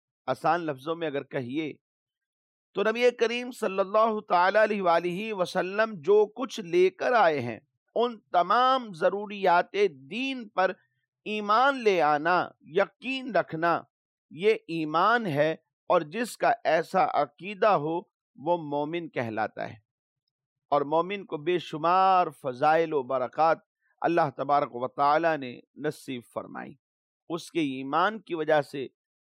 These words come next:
مومن کی کیا کیا فضیلتیں ہیں، آئیے چند ایک سماعت فرمائیے۔ صحیح بخاری شریف میں حضرت امام بخاری رحمت اللہ تعالی علیہ نے ایک حدیث مبارک کو نقل کیا۔ حضرت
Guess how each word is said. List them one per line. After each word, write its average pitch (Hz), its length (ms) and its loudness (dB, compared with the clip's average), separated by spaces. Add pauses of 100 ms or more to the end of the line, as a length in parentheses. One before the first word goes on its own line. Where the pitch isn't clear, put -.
(720)
مومن 240 580 -2
کی 220 360 -10
کیا - 240 0 (100)
کیا 190 200 2
فضیلتیں 160 680 -4
ہیں، 127 160 -8 (300)
آئیے 165 460 0 (240)
چند 170 300 -2
ایک 151 180 -4 (200)
سماعت 127 360 -2
فرمائیے۔ 107 460 -14 (720)
صحیح 233 280 -2
بخاری 202 460 -2
شریف 180 380 -6
میں 147 220 -6 (1300)
حضرت 220 320 -2 (160)
امام 208 360 -4
بخاری 170 500 -4
رحمت 151 400 -8
اللہ 185 400 -4
تعالی 147 380 2
علیہ 180 180 -2
نے 190 80 -10
ایک 147 200 -10
حدیث 147 280 -6
مبارک 147 460 -2
کو 151 80 -10
نقل 135 300 -8
کیا۔ 131 360 -2 (600)
حضرت 160 320 -4